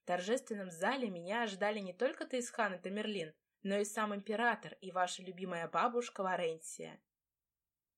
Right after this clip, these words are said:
Вот тогда мои бывшие фамильяры упали передо мной на колени и попросили дать шанс.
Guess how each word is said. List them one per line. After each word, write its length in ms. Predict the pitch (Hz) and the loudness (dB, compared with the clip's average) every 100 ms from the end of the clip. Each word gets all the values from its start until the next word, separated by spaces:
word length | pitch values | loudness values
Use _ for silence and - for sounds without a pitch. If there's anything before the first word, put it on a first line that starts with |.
| _ _ - | _ _ -6
Вот 420 | 190 196 277 - | -2 4 2 4
тогда 380 | - 220 175 214 | 0 2 2 2
мои 220 | 247 202 | 4 2
бывшие 420 | 185 220 262 247 | 2 0 2 0
фамильяры 680 | 226 214 202 190 196 226 226 | 0 -2 -4 0 4 4 4
упали 400 | 190 190 294 330 | 0 2 2 2
передо 320 | 269 202 180 185 | 0 0 2 2
мной 160 | 190 | 2
на 120 | 185 | 0
колени 640 | 180 175 175 226 254 190 - | 0 0 2 0 0 -2 -4
и 160 | 196 | -2
попросили 680 | 185 180 175 165 - 233 262 | 2 2 2 0 -2 -2 0
дать 240 | - 170 - | 2 0 0
шанс. 540 | - 151 160 - | -4 -6 -6 -12